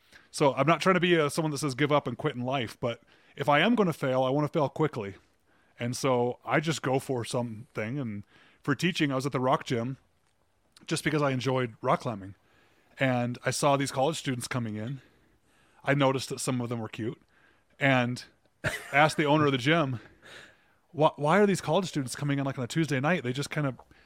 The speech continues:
climb and then they leave and they sign in what's going on." And he said, "Oh, yeah, there's a rock climbing class at the community college." And they teach here. I said, "Well, where's the instructor?" And he said, "Oh, he shows up on day one of the semester to drop off the list and pick, shows up at the end of the semester to pick up the attendance list, and he gets paid for being a teacher of this course."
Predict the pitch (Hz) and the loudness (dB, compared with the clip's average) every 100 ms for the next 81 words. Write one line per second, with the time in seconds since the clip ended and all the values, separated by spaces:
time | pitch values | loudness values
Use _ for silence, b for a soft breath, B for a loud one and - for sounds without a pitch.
0 | b b - 165 170 170 139 123 123 160 | b b -6 0 2 2 0 -2 -2 -2
1 | 170 135 123 - 143 143 123 135 131 196 | -2 -4 -6 -2 -2 -2 -4 -4 -2 -2
2 | 180 127 123 139 175 180 175 165 147 143 | -2 -4 -6 -2 2 2 0 -2 -2 0
3 | 165 - 143 131 131 131 135 131 - 156 | 0 0 -4 -4 -4 -4 -4 -8 -6 -2
4 | 170 156 117 107 120 - b b b b | 0 0 0 -2 -4 -12 b b b b
5 | b b b b b _ 147 151 - 139 | b b b b b _ 2 4 4 2
6 | - 226 151 135 147 196 180 139 - 240 | 4 4 4 2 2 2 0 -2 0 0
7 | - 87 - - 143 127 156 170 160 - | -2 -10 -12 -14 -10 -4 2 4 4 4
8 | 180 156 165 151 143 160 147 156 165 151 | 4 6 4 4 4 4 6 4 4 0
9 | - 165 - 175 139 131 139 156 151 - | -2 -4 -2 -2 -2 0 2 2 0 0
10 | 135 151 156 - 127 127 156 113 - 156 | 0 0 0 -2 -4 -2 -4 -4 -6 -2
11 | 147 135 127 131 156 147 - 147 - 135 | 0 0 -2 -2 0 0 0 -2 -2 -4
12 | - 151 139 135 139 147 - 120 - 127 | -2 -4 -4 -4 -2 -4 -4 -8 -8 -10
13 | 117 127 123 - 139 139 135 123 131 127 | -8 -10 -10 -4 -4 -4 -6 -6 -6 -6
14 | 117 117 175 170 127 120 - 202 - - | -10 -8 -6 -4 -4 -6 -4 -4 -6 -12